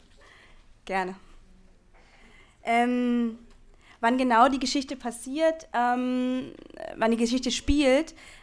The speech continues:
ähm, kann man im Moment noch nicht sagen. Aber, ähm, das ist Clara. Clara erzählt die Geschichte Ihnen. Ich bin Clara,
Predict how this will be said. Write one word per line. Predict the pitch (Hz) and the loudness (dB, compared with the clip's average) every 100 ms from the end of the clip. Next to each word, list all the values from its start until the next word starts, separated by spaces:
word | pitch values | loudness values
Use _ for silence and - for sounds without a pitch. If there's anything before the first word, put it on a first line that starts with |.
| - | -2
ähm, | 233 233 233 240 240 233 - - | 0 2 2 0 -2 -6 -16 -6
kann | 240 240 262 | 0 2 2
man | 247 | 2
im | |
Moment | 240 233 233 | 2 2 2
noch | 240 | 0
nicht | 233 233 | -2 -2
sagen. | 185 180 175 160 147 160 - - - - - - - | -2 -2 -2 -6 -10 -12 -18 -20 -20 -20 -20 -18 -4
Aber, | 202 208 214 214 | 0 2 2 0
ähm, | - 202 208 | -4 -8 -8
das | 240 | -6
ist | 269 | -6
Clara. | - 202 165 151 - - - - - - - - - - - | 0 0 0 -4 -10 -20 -20 -20 -20 -20 -20 -20 -20 -20 -6
Clara | 233 226 | -2 0
erzählt | 214 - 233 | 0 -2 -8
die | 202 | -8
Geschichte | 180 - 170 - | -12 -12 -14 -14
Ihnen. | - - 175 - - - - - - - - - | -14 -14 -16 -20 -20 -20 -20 -20 -20 -20 -20 -16
Ich | - 233 | -6 2
bin | 320 | 2
Clara, | 240 214 262 339 | 4 0 2 2